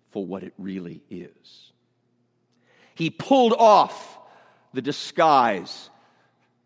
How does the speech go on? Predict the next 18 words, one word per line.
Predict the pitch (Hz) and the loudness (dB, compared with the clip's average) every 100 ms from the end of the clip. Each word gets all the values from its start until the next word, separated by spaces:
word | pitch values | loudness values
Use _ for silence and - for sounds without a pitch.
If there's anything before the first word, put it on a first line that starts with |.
| _ _ | _ _
the | 123 | -16
sham | - - 160 139 110 90 - _ _ _ _ _ _ _ _ - | -14 -4 -2 0 -2 -6 -14 _ _ _ _ _ _ _ _ -12
masquerade. | 98 101 - 110 98 104 78 _ _ _ _ _ _ _ _ _ _ | -10 -10 -12 -14 -10 -10 -12 _ _ _ _ _ _ _ _ _ _
I | 190 | -6
mean, | 202 | -4
think | 320 339 | -6 -8
of | 170 | -8
his | 110 | -12
trial. | - - 117 131 95 - _ _ - | -16 -8 -4 -4 -6 -12 _ _ -20
You | 135 - | -20 -12
talk | 208 | -10
about | 156 101 | -8 -10
a | |
sham. | - - 151 131 92 95 - _ _ _ _ _ _ _ _ _ _ _ _ _ | -12 -12 -8 -8 -10 -16 -20 _ _ _ _ _ _ _ _ _ _ _ _ _
Even | 262 302 302 262 | -2 0 2 2
the | 196 214 | 0 2
emperor's | 226 262 226 180 147 - | 2 2 2 2 0 -8
puppet, | - - 180 117 | -2 0 0 -4